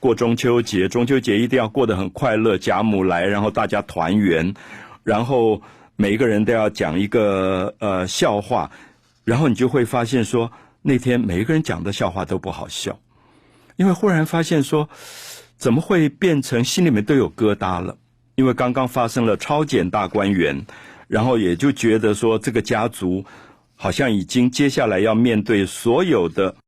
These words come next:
困难的事情，艰难的时刻将要来临了。那在这样的时刻要讲笑话，你就觉得每一个人讲的笑话都不好笑，然后每个人就假装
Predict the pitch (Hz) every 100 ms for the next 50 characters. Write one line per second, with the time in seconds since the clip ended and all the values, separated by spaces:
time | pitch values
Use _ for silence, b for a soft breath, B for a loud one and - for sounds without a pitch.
0 | _ - 180 95 80 90 95 - 104 -
1 | 92 95 175 170 135 104 110 90 101 107
2 | 139 104 117 113 92 80 76 113 87 80
3 | 80 B B B - 131 120 143 190 170
4 | 120 107 - 107 151 110 135 113 90 85
5 | 165 117 120 107 B B B - 107 165
6 | 160 127 110 123 123 B B - 117 156
7 | 240 202 180 98 107 - 104 107 127 120
8 | 110 87 92 - 110 95 117 165 123 113
9 | 143 127 151 131 87 76 135 131